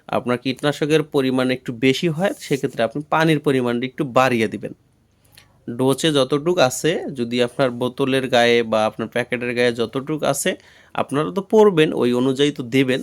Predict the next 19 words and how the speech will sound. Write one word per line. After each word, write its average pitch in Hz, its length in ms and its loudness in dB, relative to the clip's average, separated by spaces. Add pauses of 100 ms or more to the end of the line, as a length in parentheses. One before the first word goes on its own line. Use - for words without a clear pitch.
তার 165 260 0
চেয়ে 196 240 -4
পানির 156 280 0
পরিমাণটা 147 440 -2
একটু 170 200 -8 (120)
বাড়িয়ে 127 420 2
দিবেন। 107 260 -4 (480)
এক্ষেত্রে 185 480 0 (140)
আপনাদের 143 420 2
সুবিধা 156 440 0
হবে 165 260 0
কি, 208 180 -6 (720)
ওই 151 240 4
যে 151 200 2 (200)
আপনার 131 440 0
যে 127 140 0
জমিগুলা 127 540 2 (100)
ভালোভাবে 127 500 -2
ভিজবে 127 480 -4